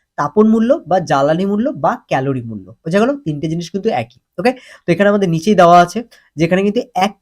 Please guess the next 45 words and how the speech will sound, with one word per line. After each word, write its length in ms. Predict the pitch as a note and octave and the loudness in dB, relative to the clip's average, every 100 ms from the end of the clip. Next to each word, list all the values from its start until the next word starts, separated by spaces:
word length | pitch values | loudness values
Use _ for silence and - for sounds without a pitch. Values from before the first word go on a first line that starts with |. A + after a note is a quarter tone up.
| - | -2
কেজি 220 | A3 F3 | 0 0
সম্পূর্ণ 500 | A3 F#3 F#3 F3+ A#3 G#3 D3 | -4 -2 -2 -2 -2 0 0
দহনের 340 | C#3 F3 G#3 G#3 | 0 0 0 -2
ফলে 200 | C#3 F3+ | -4 -4
যে 200 | C3+ F#3+ | -2 -2
পরিমাণ 300 | G3 F#3 G3 F#3 D#3+ | 0 -4 -4 -2 0
তাপ 160 | F3 - | 0 0
উৎপন্ন 340 | D#3 - D#3 C3+ | -10 -6 -6 -4
হয় 140 | C#3 - _ _ _ | -4 -4 _ _ _
তার 200 | E3+ F3 B3 | 2 2 2
মানগুলোকে 760 | E3 D#3 F#3+ A3 E3 D3 C#3 A#3 F#3 | 0 2 2 2 0 -2 -2 -4 -4
একেই 260 | E3+ A#3 F3+ | -4 -2 -2
আমরা 140 | E3+ A3+ | 0 -2
তাপন 320 | D3 B2+ D#3+ | -2 -4 -4
মূল্য 140 | D#3+ G#3+ | -4 -4
বা 120 | A#3 | -4
ক্যালোরি 420 | A#3+ E3 D3 D3+ D#3 | -2 0 0 -2 -4
মূল্য 140 | E3 A3+ | -4 -4
বলে 260 | C#3 A#2+ A2 | -4 -8 -10
থাকি, 180 | G#2 B2 | -14 -6
ঠিক 100 | A3 | -2
আছে? 140 | E3 C#3 | -2 -2
এখানে 200 | F3+ B3+ C#4+ _ _ G#3+ | -2 -2 -4 _ _ 2
পরিষ্কার 300 | A3 - G#3+ | 2 2 0
করে 120 | A3+ | 0
ডেফিনেশন 420 | E3+ E3 F3 F3 | 0 -4 -8 -8
আকারে 220 | F3 F3 D3 | -6 -4 -4
দেওয়া 240 | C3 C3+ | -2 -2
নেই, 160 | D3 C#4 | -2 -2
but 200 | E3 D3+ - | 0 -2 -4
কিন্তু 180 | E3+ A3+ - | -12 -10 -8
এটাই 260 | E3+ A3 | -2 0
হচ্ছে 200 | F#3+ - F#3+ | 0 -2 -4
আমি 100 | D#3+ | -4
যেটা 180 | D3+ C#3+ C3+ | -6 -6 -6
বললাম, 220 | C3+ B3+ - _ - | -4 -4 -8 _ -6
এটাই 200 | F#3+ A#3+ | 0 0
কিন্তু 240 | G#3+ D3+ D3 | 0 -6 -8
হচ্ছে 180 | C#3+ G3+ F3+ | -6 -4 -4
অ্যান্সার, 280 | B2+ A#2+ B2 | -6 -8 -4
যে, 100 | G#3 | -4
যে 200 | D3 D#3+ | -2 -6
কোনো 180 | E3+ A#3 | -6 -4
জ্বালানির 400 | D#3+ B2+ C3 B3+ C#4+ _ _ - | -2 -4 -4 -6 -6 _ _ -16
সম্পূর্ণ 520 | - F#3 F#3+ B3 E3 | -2 0 0 -2 -2